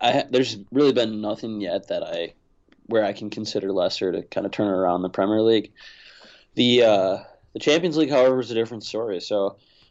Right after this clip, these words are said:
I just, I think West Ham, I, I've, like, w-, you know, I've been watching them, quite a bit of them lately, and I, despite some tough results, I think that they're kinda trying to put it together. Um, I know Andy Carroll was struggling with some injuries, and so it's, it'll be nice to get some consistency with, uh,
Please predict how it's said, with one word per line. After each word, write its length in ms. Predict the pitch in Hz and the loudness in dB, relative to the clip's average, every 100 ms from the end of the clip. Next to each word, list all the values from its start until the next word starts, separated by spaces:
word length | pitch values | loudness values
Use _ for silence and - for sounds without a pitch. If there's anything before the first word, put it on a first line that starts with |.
| - | -8
I 60 | 110 | -2
just, 320 | 143 - - _ _ - | -2 -2 -10 _ _ -14
I 60 | |
think 220 | - 156 123 | -4 -4 0
West 260 | 110 113 | -2 -2
Ham, 400 | 139 123 120 110 _ _ - | -4 -4 -6 -12 _ _ -6
I, 380 | 101 107 104 - | -2 0 -2 -2
I've, 260 | 101 110 110 | -4 0 0
like, 160 | 104 | 0
w-, 220 | - 101 - | 0 -6 -4
you 80 | 117 | -4
know, 100 | 107 | -2
I've 80 | 98 | 0
been 120 | 107 | 2
watching 320 | 107 113 135 | 2 2 0
them, 100 | 110 | -6
quite 260 | - - 120 | -6 -2 0
a 20 | |
bit 140 | 107 110 | 0 -2
of 80 | |
them 160 | 101 98 | -4 -6
lately, 240 | 92 85 | -4 -4
and 120 | 95 90 | -4 -6
I, 80 | - - - - _ _ | -10 -18 -20 -20 _ _
despite 360 | - - - 113 | -8 0 2 2
some 160 | 123 | -4
tough 280 | 110 107 104 | -2 -2 -2
results, 320 | 104 104 101 | -2 0 0
I 60 | 95 | -2
think 220 | - 110 | -6 -6
that 160 | 110 110 | -4 -4
they're 280 | 95 92 87 _ | -4 -4 -8 _
kinda 280 | - 104 113 | -8 -4 -2
trying 260 | - 123 | 0 0
to 60 | 120 | 0
put 160 | - 127 | 0 0
it 80 | |
together. 480 | 123 120 123 123 127 _ _ _ _ - | 0 2 4 4 0 _ _ _ _ -8
Um, 200 | 73 87 - | -4 -4 -2
I 100 | 113 | 0
know 120 | 117 | 0
Andy 220 | 110 110 | 0 -4
Carroll 440 | 110 113 110 110 107 | -2 2 2 2 0
was 120 | 107 | -4
struggling 360 | - 104 107 104 | 0 0 0 -4
with 140 | 98 | -6
some 120 | 90 | -6
injuries, 540 | 90 95 98 95 - - _ - - _ - | -8 -4 -2 -2 -6 -16 _ -20 -20 _ -8
and 140 | 104 | -2
so 160 | - 107 | 2 0
it's, 160 | - | 0
it'll 140 | 113 117 | -2 0
be 80 | 113 | 0
nice 280 | 107 110 | 0 -2
to 120 | - 101 | -2 -2
get 180 | 107 | -2
some 120 | - 104 | -6 -6
consistency 640 | 107 107 107 - 107 107 | -6 -2 -2 -2 -2 0
with, 180 | 92 95 | 0 0
uh, 280 | 92 92 | -2 -4